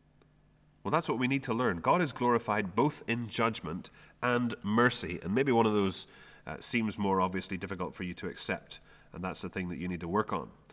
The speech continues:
uh, on understanding. You might reckon, for example, that Moses thinks God is overreacting.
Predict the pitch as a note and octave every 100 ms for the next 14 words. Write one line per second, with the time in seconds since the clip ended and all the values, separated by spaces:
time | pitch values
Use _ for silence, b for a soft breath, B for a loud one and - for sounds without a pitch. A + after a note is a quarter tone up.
0 | b b b D#2+ D#2 E2+ F2 F2 - G#2
1 | A2+ F2 A1 - _ _ _ B B -
2 | F3+ D#3 B2 B2 A2+ G#2+ B2 A2+ A2+ A#2
3 | C3+ D3+ C3 - A2 A2 - A2+ G2 A2
4 | A2 B2+ A2+ A#2 A2+ A#2 B2+ B2+ C#3 A#2+